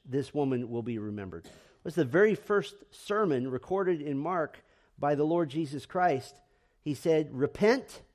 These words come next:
and believe the gospel." He was proclaiming the gospel. It's something to be proclaimed. Why is that important? N-, because, uh, the gospel isn't something just to be contemplated. It's not something just to be thought about. It's something to be said.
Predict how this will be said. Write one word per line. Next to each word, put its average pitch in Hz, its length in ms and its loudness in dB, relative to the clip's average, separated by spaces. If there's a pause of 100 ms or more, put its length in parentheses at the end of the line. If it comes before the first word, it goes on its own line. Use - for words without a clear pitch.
(140)
and 170 220 2
believe 147 440 2
the 151 80 -4
gospel." 160 560 0 (380)
He 131 120 -2
was 120 220 -2
proclaiming 175 640 2
the 113 80 -2
gospel. 101 480 -8
It's 120 80 -12
something 143 300 -6
to 127 40 -4
be 123 160 -6
proclaimed. 120 460 -4
Why 135 180 0
is 175 140 2
that 156 180 -2
important? 143 480 -2 (540)
N-, 156 200 -6
because, 151 540 0 (340)
uh, 143 220 0
the 143 180 2
gospel 160 460 0
isn't 156 240 0
something 151 340 -2
just 123 180 -6
to - 60 -12
be 117 120 -6
contemplated. 123 800 -6
It's - 160 -12
not - 160 -8
something 131 400 -4 (320)
just 147 340 2
to 147 160 0
be 127 380 -2 (260)
thought 170 220 4
about. 120 320 0
It's 131 180 -6
something 135 300 -6
to 123 40 -4
be 117 120 -6
said. 98 400 -6